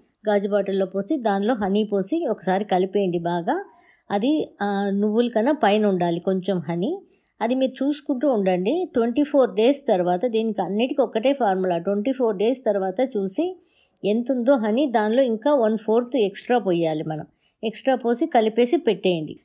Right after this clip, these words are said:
దీన్ని మనం ఏం చేయాలి, ఫార్టీ ఎయిట్ డేస్ తర్వాత ఇది మందుగా రెడీ అయిపోతుంది. ఇప్పుడు ఈ, ఏమేం చెప్పానో విటమిన్స్, మినరల్స్ ఇవన్నీ కూడా ఇది చాలా రిజ్యువినేట్ అయిపోతుంది. ఈ సెల్స్, దీనిలో ఉన్న ఏ సెల్స్ కూడా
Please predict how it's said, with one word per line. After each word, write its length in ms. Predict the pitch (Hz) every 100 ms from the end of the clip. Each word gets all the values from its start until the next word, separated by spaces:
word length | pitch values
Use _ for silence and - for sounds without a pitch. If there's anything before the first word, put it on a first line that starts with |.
| _
దీన్ని 240 | 226 262 277
మనం 280 | 247 233 226
ఏం 160 | 240
చేయాలి, 480 | 262 254 233 254 311 - _ -
ఫార్టీ 260 | 214 226 294
ఎయిట్ 240 | 277 220
డేస్ 300 | 196 277 285
తర్వాత 280 | 226 214 240
ఇది 200 | 302 254
మందుగా 440 | 254 214 220 254 262
రెడీ 240 | 214 196
అయిపోతుంది. 580 | 175 170 151 165 165 - _ _ _ 226
ఇప్పుడు 220 | 214 254
ఈ, 160 | 226 208
ఏమేం 360 | 202 208 262 285
చెప్పానో 460 | 247 220 - 214 240 214
విటమిన్స్, 460 | 190 220 226 -
మినరల్స్ 380 | 202 196 214 208
ఇవన్నీ 420 | 180 180 202 254
కూడా 580 | 285 208 175 175 240 330 - - - - 208
ఇది 120 | 233
చాలా 580 | 294 214 196 202 247 269
రిజ్యువినేట్ 600 | 220 196 247 254 254 214
అయిపోతుంది. 800 | 185 196 185 185 180 269 381 - _ _ 220
ఈ 120 | 220
సెల్స్, 520 | 214 240 285 285 277
దీనిలో 400 | 196 220 226 220
ఉన్న 120 | 220
ఏ 320 | 240 202 240 269
సెల్స్ 400 | 240 240 262 -
కూడా 440 | 233 202 240